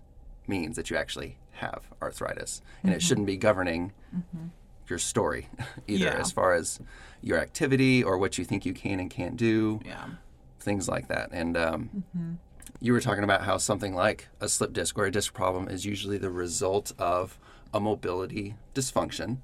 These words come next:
Speaker 2: Mm-hmm.
Speaker 1: that has led up to this point. I think arthritis falls in the exact same bucket.
Speaker 2: Yeah.
Speaker 1: It's a lack of movement, a lack of putting appropriate movement through your joints very regularly. The joints just,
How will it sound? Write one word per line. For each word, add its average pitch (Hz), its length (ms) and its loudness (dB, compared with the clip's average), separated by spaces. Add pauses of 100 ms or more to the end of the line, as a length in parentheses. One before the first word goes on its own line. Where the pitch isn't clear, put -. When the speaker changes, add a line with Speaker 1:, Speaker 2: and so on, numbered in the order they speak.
(280)
Speaker 2:
Mm-hmm. 180 160 -8
Speaker 1:
that 92 140 2
has 92 300 0
led 95 300 2
up 98 200 2
to - 120 -4
this 101 180 0
point. 95 340 -4 (800)
I 98 80 0
think 98 180 -4
arthritis 92 540 0
falls 87 280 -2
in 87 60 -2
the 85 80 -2
exact 82 300 -4
same 80 180 -6
bucket. - 320 -8 (220)
Speaker 2:
Yeah. 175 200 -2
Speaker 1:
It's - 180 -6
a 85 100 -4
lack 87 340 2
of 117 100 0
movement, 92 680 -2
a 87 80 -6
lack 95 240 4
of 92 320 -2 (560)
putting 110 200 4
appropriate 113 520 2
movement 110 400 2
through 117 120 0
your 107 140 4
joints 101 320 0
very 98 240 2
regularly. 110 520 0
The 104 120 -6
joints 85 340 -6
just, - 300 -6